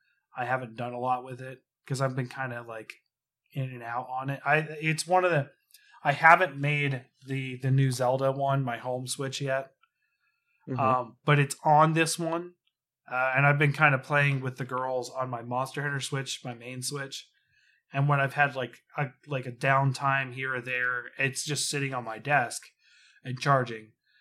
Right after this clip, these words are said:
Speaker 1: So, like, I'll just turn it on and be like, "Okay, I will play a little bit." Like, literally, it's still on cassette beasts right now. I don't know if you can see with the glare. There you go.
Speaker 2: Mm-hmm.
Speaker 1: It's just on it, and I just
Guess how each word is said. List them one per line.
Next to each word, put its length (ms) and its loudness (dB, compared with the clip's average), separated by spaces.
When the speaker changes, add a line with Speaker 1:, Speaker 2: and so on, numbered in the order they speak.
Speaker 1:
So, 200 0
like, 280 2
I'll 160 4
just 220 -2
turn 280 2
it 100 -2
on 480 6
and 220 -10
be 120 0
like, 240 0
"Okay, 320 2
I 80 8
will 180 0
play 260 2
a 40 6
little 220 2
bit." 140 -2
Like, 160 -2
literally, 360 0
it's 380 -10
still 320 -2
on 220 -2
cassette 400 -8
beasts 420 -20
right 160 -16
now. 360 -20
I 20 -20
don't 140 -20
know 180 -20
if 100 -20
you 80 -20
can 160 -20
see 200 -16
with 120 -20
the 80 -20
glare. 380 -20
There 100 -12
you 120 -18
go. 80 -8
Speaker 2:
Mm-hmm. 160 -8
Speaker 1:
It's 140 -6
just 160 0
on 200 4
it, 200 -12
and 120 -12
I 40 -10
just 340 -6